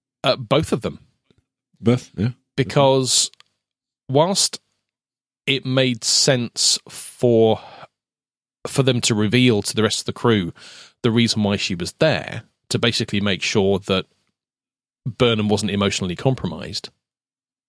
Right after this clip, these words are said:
Speaker 1: they should also have mentioned that she has the authority to step in and basically take Burnham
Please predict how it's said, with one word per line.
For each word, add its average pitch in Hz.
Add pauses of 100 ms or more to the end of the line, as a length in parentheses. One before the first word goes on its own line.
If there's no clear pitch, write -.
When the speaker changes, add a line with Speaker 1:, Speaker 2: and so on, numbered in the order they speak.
(1000)
Speaker 1:
they 123
should 120
also 131
have 90
mentioned 90
that 98
she -
has 120
the 107
authority 120
to 90
step -
in 98 (100)
and 107 (140)
basically 117
take - (760)
Burnham 110